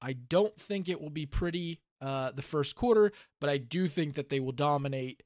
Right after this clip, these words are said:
uh, two, three, and four, which will get them to cover. I also think that that, I mean, you know it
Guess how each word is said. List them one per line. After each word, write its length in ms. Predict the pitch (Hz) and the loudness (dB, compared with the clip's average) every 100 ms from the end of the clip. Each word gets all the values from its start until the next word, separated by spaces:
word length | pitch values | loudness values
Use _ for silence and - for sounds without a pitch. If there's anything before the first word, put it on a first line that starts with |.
| _ _ | _ _
uh, 260 | - 117 104 | -8 -8 -8
two, 180 | - 139 | -2 -2
three, 220 | - 123 | -2 -8
and 100 | 120 | -6
four, 400 | - 175 156 135 - _ _ - | 2 6 6 4 -2 _ _ 0
which 260 | 143 - | 0 0
will 280 | 135 127 120 139 | -4 -4 -6 -4
get 200 | 135 - | -4 -2
them 220 | 123 123 | -4 -6
to 140 | - - | -12 -6
cover. 460 | 185 160 160 147 - _ _ - | 0 2 2 0 -4 _ _ 0
I 120 | 202 | 6
also 220 | 233 185 | 8 6
think 260 | 147 160 135 | 4 2 0
that 120 | 127 | 2
that, 280 | 170 151 - - - - - - _ - | 6 6 4 -8 -14 -16 -20 -20 _ -6
I 40 | |
mean, 260 | 139 127 131 _ _ _ _ _ _ | -4 -6 -10 _ _ _ _ _ _
you 240 | 135 156 190 | -4 2 6
know 140 | 165 | 6
it 160 | 143 | 6